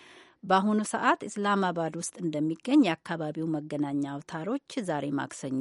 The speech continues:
ይፋ አድርገዋል። ዋና ከተማዋ ውስጥ የሚገኙ ዲፕሎማሲያዊ ምንጮችም የታሊባን ልዑካን ቡድን አባላት ኢስላማባድ መግባታቸውን ለቪኦኤ አረጋግጠው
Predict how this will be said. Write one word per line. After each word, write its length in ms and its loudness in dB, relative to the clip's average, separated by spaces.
ይፋ 240 -2
አድርገዋል። 600 -4
ዋና 280 6
ከተማዋ 480 2
ውስጥ 220 0
የሚገኙ 520 2
ዲፕሎማሲያዊ 800 0
ምንጮችም 680 2
የታሊባን 680 0
ልዑካን 500 -2
ቡድን 340 -2
አባላት 540 -2
ኢስላማባድ 680 -2
መግባታቸውን 800 -2
ለቪኦኤ 680 -2
አረጋግጠው 680 -2